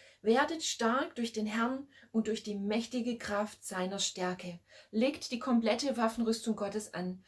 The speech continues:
damit ihr allen hinterhältigen Angriffen des Teufels widerstehen könnt. Denn wir kämpfen nicht gegen Menschen aus Fleisch und Blut,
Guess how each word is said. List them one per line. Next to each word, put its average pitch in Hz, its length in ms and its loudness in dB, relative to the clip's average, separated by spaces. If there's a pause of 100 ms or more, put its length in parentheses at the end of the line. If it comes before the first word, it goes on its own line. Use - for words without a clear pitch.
(240)
damit 202 260 -6
ihr 208 180 -4
allen 254 320 2
hinterhältigen 226 920 0
Angriffen 208 640 0
des 185 220 -6
Teufels 190 600 2
widerstehen 175 580 -2
könnt. 160 380 -8 (360)
Denn 202 140 0
wir 202 80 2
kämpfen 185 460 -2
nicht - 400 -2
gegen 214 240 4
Menschen 208 500 0
aus 175 180 -4
Fleisch 185 360 -4
und 226 100 6
Blut, 208 380 -2